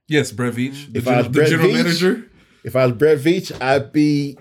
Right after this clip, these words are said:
Speaker 2: having all my scouts Monday, this past Monday, looking at every left tackle in college. And I would, I would,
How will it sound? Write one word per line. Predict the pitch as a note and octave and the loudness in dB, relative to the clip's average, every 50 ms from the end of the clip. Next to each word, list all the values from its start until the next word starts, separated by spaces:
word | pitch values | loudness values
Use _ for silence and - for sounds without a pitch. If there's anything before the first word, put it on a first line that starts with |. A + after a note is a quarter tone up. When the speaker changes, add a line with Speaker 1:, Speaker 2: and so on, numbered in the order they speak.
| - - - | -18 -12 -6
Speaker 2:
having | - C#3+ B2+ A2+ A#2+ A#2 A#2+ | -4 -2 -2 -2 -2 -4 -6
all | - A2+ A#2 C3 D3 D#3 | -4 -2 0 2 2 2
my | E3+ - D3+ | 2 0 0
scouts | D3+ D#3 - - F3 D#3+ D3 C#3+ C#3+ - - - - - - - _ _ _ _ _ _ _ _ _ _ _ _ _ - B2 A2 G#2 _ _ _ _ _ _ _ _ _ | -2 -2 -2 0 2 2 4 4 2 0 -4 -10 -18 -20 -20 -20 _ _ _ _ _ _ _ _ _ _ _ _ _ -20 -20 -20 -20 _ _ _ _ _ _ _ _ _
Monday, | - A2+ B2 C#3+ F#3 A#3 A#3 E3+ A#2+ G#2+ G#2+ G#2+ - _ _ _ _ _ _ _ _ _ - | -4 0 2 4 4 4 2 0 -2 -4 -6 -8 -12 _ _ _ _ _ _ _ _ _ -4
this | C#3 D3 C3+ | -2 -2 -2
past | - - F#3 G3+ G#3 G3+ G3 - | 0 2 4 4 4 2 0 -2
Monday, | E3 F3 G3 G3 E3+ A#2+ A#2+ A#2 G#2+ - _ _ _ _ _ | -4 -2 -2 -2 0 -2 -4 -6 -6 -10 _ _ _ _ _
looking | - C3+ B2+ - B2+ A#2 | -4 -4 -4 -4 -4 -8
at | A2 G#2 - _ - | -8 -10 -10 _ -4
every | A#2+ C3+ D3 D3 C#3 D#3+ E3+ F3+ F#3+ F#3+ F#3+ _ _ _ _ _ _ _ _ _ _ _ _ _ _ _ _ _ _ _ _ _ _ _ _ _ _ _ - | -2 0 0 -2 -2 -4 -4 -4 -4 -6 -12 _ _ _ _ _ _ _ _ _ _ _ _ _ _ _ _ _ _ _ _ _ _ _ _ _ _ _ -4
left | A2 C3 D3 D3+ D3+ - | 0 2 2 2 0 -2
tackle | - C#3+ C3 B2 A#2 - - C3 C3 B2+ B2+ - _ _ _ _ _ _ _ _ _ _ _ _ _ _ _ _ _ _ - | -2 0 0 0 -2 -4 -4 -6 -6 -6 -8 -14 _ _ _ _ _ _ _ _ _ _ _ _ _ _ _ _ _ _ -6
in | - B2 B2 A#2+ | -4 -4 -2 -2
college. | - B2+ A#2 G2+ E2+ - - - - - - - _ _ _ _ _ _ _ _ _ _ - | -2 -2 -2 -2 -2 -6 -8 -14 -20 -20 -20 -20 _ _ _ _ _ _ _ _ _ _ -12
And | - G2 G2+ G#2+ | -8 -4 -2 0
I | A2+ A#2 | 2 2
would, | A#2+ B2 B2+ A#2 G#2 - - _ - | 4 4 2 0 -2 -6 -16 _ -10
I | G2 G#2 A#2+ B2 | -4 0 0 2
would, | C3+ C3+ B2+ B2 A#2 - | 2 2 2 0 0 0